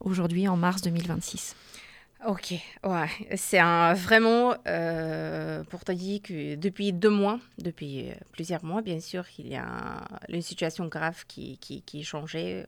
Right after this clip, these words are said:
Speaker 2: au niveau de les voisins de notre pays, avec les Pakistans, qu'est-ce qui se passe, et aussi après les changements politiques et guerre, je peux dire entre guillemets guerre vraiment qui, qui passe dans l'Iran, ça a impacté beaucoup l'Afghanistan.
Speaker 1: En quoi,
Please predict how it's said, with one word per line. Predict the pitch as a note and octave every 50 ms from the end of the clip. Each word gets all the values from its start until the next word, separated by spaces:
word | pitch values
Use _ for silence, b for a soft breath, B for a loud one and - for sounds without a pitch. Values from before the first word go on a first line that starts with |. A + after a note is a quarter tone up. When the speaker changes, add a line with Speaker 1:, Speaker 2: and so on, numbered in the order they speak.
| -
Speaker 2:
au | -
niveau | E3 E3 D#3+ D#3+ E3 E3
de | D#3+ D#3+ D#3 D3+ D3+ D3+ D3+ D3 D3 D3+ - - _
les | D#3+ E3+ F#3 F#3+ F3 E3+ E3 D#3+ D#3+ D#3+ D#3 D#3 D#3 D#3 D3+ D3+ D3+ D3+ D3 - _ _
voisins | - F3+ F#3 F#3+ G#3 G3 G3 G3 F3+ F3+ F#3+ G#3+ A#3+ - - _ _
de | F3 E3+ E3+
notre | E3 D#3+ D#3 - - E3
pays, | - - D#3 E3 A3 C#4+ - -
avec | E3+ E3 E3+ -
les | E3
Pakistans, | - D3+ D3 - - E3+ - - D#3+ D#3 G#3 B3 - _ -
qu'est-ce | F3+ E3+
qui | - E3+
se | D#3 -
passe, | E3+ D#3+ - - - - - -
et | E3+
aussi | E3+ E3+ - - - E3 E3 D#3+ -
après | - D#3+ - - - E3 D#3+ D3+
les | D#3 D3 D3 D3 D3 D3+ D3 D#3+ B B B B B B B
changements | - - F#3+ F3 F#3+ F3+ F3+ F3+ F3+ F3 E3+
politiques | - - F3+ F3+ F3 - - F#3+ F#3 F3 - - - -
et | - - F3 D#3+
guerre, | D#3+ F3+ F3+ F3 E3 E3+ D3+ - - - _ _
je | F#3 E3 D#3+
peux | D#3 - D#3
dire | D#3 E3 E3+ E3 D3+
entre | D#3+ - - D#3+
guillemets | D#3 E3 E3+ E3+ E3 D#3+ D#3+
guerre | D#3 E3 F#3+ F#3 F#3 F#3+ F#3 F3+
vraiment | F3 E3+ E3 D#3+ E3+ E3+ F3 F3+ F3+
qui, | - - E3+ D#3+ -
qui | - E3+
passe | - E3 D#3+ E3
dans | E3+ E3 E3
l'Iran, | F3+ D3+ F3 F3+ F3 F3+ G3 G#3 A3 A3+ A3+ B B B B B
ça | - G3
a | F3+
impacté | - F#3+ F#3 - A3
beaucoup | F#3+ G#3 G3 - G#3+ G3+ - - _ _ - -
l'Afghanistan. | D#3 - - D#3 D3+ D3+ D#3 - - D#3+ G3
Speaker 1:
En | A3 A3+
quoi, | - - B3 C4